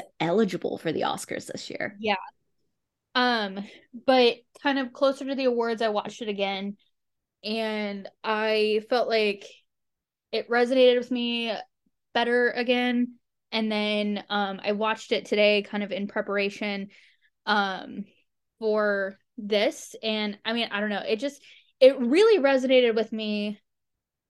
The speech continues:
Speaker 2: this go round more so than other times, and I couldn't even really tell you why. I think it's because there's so much going on in this film that, like, not everything sticks. Like, I think the first time you watch it, you're so caught up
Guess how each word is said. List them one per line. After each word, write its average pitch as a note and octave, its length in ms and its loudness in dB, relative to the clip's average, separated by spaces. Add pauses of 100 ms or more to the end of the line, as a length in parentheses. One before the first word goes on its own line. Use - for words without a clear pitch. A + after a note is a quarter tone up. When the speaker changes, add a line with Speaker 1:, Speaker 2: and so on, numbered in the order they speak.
(140)
Speaker 2:
this G#3 380 -2
go A3 160 2
round G3+ 320 0
more G3 200 -2
so G3 340 -2
than F#3+ 140 -6
other F#3 180 -2
times, A3+ 380 -2
and G3+ 120 2
I G3 80 0
couldn't C4 240 0
even C#4 180 2
really C4 200 2
tell B3+ 140 -2
you B3+ 140 2
why. A#3 280 2
I A3+ 120 0
think D4 160 0
it's F4 100 -6
because D4+ 500 2 (560)
there's B3 340 6
so C#4+ 320 2
much C#4+ 380 -2
going A#3+ 360 0
on F#3+ 300 -4
in A#3 120 -2
this C4 220 -2
film D#4 440 2 (100)
that, A3 220 0
like, A3 180 -2
not G#3+ 300 0
everything G3+ 540 -2
sticks. - 720 -8 (480)
Like, A3+ 160 4
I A3+ 80 6
think C4+ 180 2
the C4+ 80 6
first B3+ 300 2
time B3+ 180 0
you A#3 120 0
watch F#3+ 260 -2
it, C4 140 -2
you're G#3+ 200 0
so G#3+ 520 0
caught G#3 280 0
up F#3+ 160 0